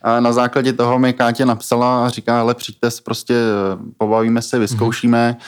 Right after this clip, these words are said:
Speaker 1: Půjčili jsme si vlastně, eh, padesát, eh, G F X padesátku a nějak vlastně se to stalo, že oni řekli, "My bychom rádi s-, prostě otevřeli spolupráci s tebou, protože se nám líbí věci, které vytváříš." A teď vlastně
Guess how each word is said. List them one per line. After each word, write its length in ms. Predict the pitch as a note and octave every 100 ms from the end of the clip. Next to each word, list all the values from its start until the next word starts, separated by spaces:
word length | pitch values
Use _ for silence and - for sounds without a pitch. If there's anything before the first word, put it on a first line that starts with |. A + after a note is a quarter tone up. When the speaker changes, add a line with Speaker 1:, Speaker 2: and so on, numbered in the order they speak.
| - -
Speaker 1:
Půjčili 320 | A2 - A2
jsme 180 | - A2+
si 140 | -
vlastně, 480 | A2 A2 - A2+ A2+
eh, 220 | G2 G2 F2
padesát, 600 | G#2+ G#2 - A2+ A2+ -
eh, 480 | G2 G2 F#2 -
G 140 | G2 G2
F 120 | A2+
X 140 | A2+ A#2+
padesátku 800 | A2+ G2 - G#2+ G2+ - A2+ A2+ - - - _ _ -
a 280 | G2 G2 F#2+ - _ -
nějak 280 | G#2+ A#2 A#2
vlastně 280 | B2 - C3+
se 140 | C3+
to 140 | - B2+
stalo, 420 | - B2 B2 B2+
že 140 | B2+ B2 B2 A#2+ A#2+ - - - - _ -
oni 220 | A2+ A#2
řekli, 260 | B2 A#2+
"My 100 | B2
bychom 280 | A#2 A2+ B2+
rádi 320 | A#2 G#2+ A2+
s-, 140 | A2 -
prostě 360 | - - - A#2 A2 - -
otevřeli 500 | G#2+ G#2 G#2+ A2+ A2+
spolupráci 640 | - G#2 G2 G#2+ A2 A#2+
s 60 | -
tebou, 300 | G2+ G#2+ G#2+
protože 260 | - G#2
se 140 | - G#2
nám 140 | G#2
líbí 240 | F#2 G#2+
věci, 260 | G2+ F#2+ G#2
které 220 | - A2
vytváříš." 720 | G2+ F#2+ G2 G2 A2 G#2+ - - - - - - _ -
A 340 | G2+ G2+ G#2
teď 260 | G2+ G#2+ -
vlastně 300 | G#2 -